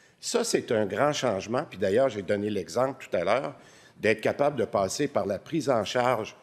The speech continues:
populationnelle. Ça veut dire que c'est pas nécessairement un médecin.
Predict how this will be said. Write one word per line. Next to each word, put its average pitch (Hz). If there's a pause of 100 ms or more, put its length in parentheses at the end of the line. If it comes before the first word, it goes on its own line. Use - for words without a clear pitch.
(200)
populationnelle. 101
Ça 117
veut 90
dire 120
que -
c'est -
pas 170 (260)
nécessairement 107
un 80
médecin. -